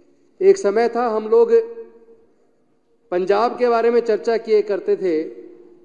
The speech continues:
कि पूरे पंजाब के अंदर नशे का व्यापार बढ़ता जा रहा है, युवाओं की जिंदगी बर्बाद हो रही है।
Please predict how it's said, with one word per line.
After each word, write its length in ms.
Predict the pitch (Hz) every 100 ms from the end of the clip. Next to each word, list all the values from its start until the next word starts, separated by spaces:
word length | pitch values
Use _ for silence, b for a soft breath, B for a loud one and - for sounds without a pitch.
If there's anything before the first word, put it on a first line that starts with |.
| _ _ _ -
कि 60 | 208
पूरे 280 | 208 226
पंजाब 640 | 220 196 185 185 196 240 240
के 60 | 240
अंदर 380 | 220 226 180 - - - - - _ _ _ _ _ _ _ _ _ _ -
नशे 380 | 147 185 196 233
का 140 | 240
व्यापार 420 | 214 208 214 226 214
बढ़ता 380 | 196 190 233
जा 160 | 214 208
रहा 140 | 220
है, 160 | 220 196
युवाओं 300 | 202 208 220
की 240 | 220 214
जिंदगी 400 | 170 196 208 208
बर्बाद 380 | 190 180 196 214
हो 120 | 214
रही 180 | 226 226
है। 320 | 240 226 -